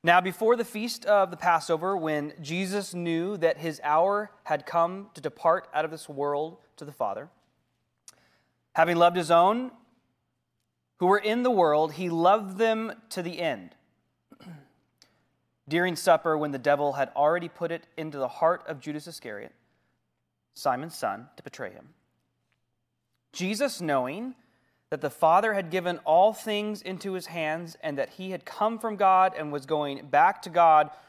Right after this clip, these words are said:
rose from the supper. He laid aside his outer garments, and taking a towel, tied it around his waist. Then he poured water into a basin and began to wash the disciples' feet and to wipe them with the towel that was wrapped around him.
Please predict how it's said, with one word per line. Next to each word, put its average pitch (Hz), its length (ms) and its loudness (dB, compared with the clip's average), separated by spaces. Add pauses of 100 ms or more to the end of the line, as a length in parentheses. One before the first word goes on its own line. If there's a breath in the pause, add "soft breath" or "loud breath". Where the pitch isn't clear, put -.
(200 loud breath)
rose 175 500 2
from 208 160 -4
the 185 80 -6
supper. - 380 -4 (1000)
He 156 100 -8
laid 151 380 2
aside 180 560 2
his 190 140 -10
outer 170 200 2
garments, 147 540 -2 (560)
and 143 100 -6
taking 247 280 -4
a 240 40 -4
towel, 139 340 2
tied 208 360 0
it 262 220 -8
around 147 340 0
his 135 180 -14
waist. 120 460 -12 (500)
Then 156 120 -4
he - 20 -4
poured 160 240 -2
water 165 300 6
into 175 100 0
a 160 80 2
basin 165 420 0
and 151 140 -8
began 147 380 0
to 156 100 -12
wash 165 340 2
the 175 60 -12
disciples' 147 480 -2
feet - 340 -12 (480 soft breath)
and 143 120 -8
to 147 80 -2
wipe 170 340 2
them 196 340 -2
with 160 140 -8
the 151 80 -10
towel 180 480 4
that 139 100 -10
was 135 140 -8
wrapped 139 380 0
around 120 320 -8
him. 92 140 -20